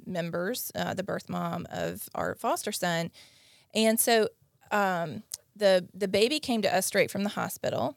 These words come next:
Beckham is his name, and he had been removed from his mom's custody because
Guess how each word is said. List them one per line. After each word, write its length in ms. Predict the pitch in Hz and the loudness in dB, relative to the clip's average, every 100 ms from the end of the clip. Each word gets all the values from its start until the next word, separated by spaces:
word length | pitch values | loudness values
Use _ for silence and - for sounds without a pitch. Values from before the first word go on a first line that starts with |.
| - | -6
Beckham 280 | 208 - - | -6 -4 -6
is 120 | - | -6
his 180 | - - | -8 -6
name, 240 | 117 - _ _ _ _ - | -6 -6 _ _ _ _ -2
and 520 | 202 202 202 196 - - | 0 2 2 0 -4 -10
he 540 | - 240 226 226 220 - _ _ _ 196 | -8 -4 -2 -2 -4 -8 _ _ _ -6
had 200 | 208 190 | -4 0
been 140 | 220 | 0
removed 320 | 311 254 202 | 2 2 0
from 140 | - 196 | 0 -4
his 160 | 185 | -2
mom's 260 | 180 170 - | -4 -4 -4
custody 460 | - 180 - - 127 | -4 -6 -4 -6 -6
because 760 | - - - - 165 - | -8 -4 -2 -2 -4 -6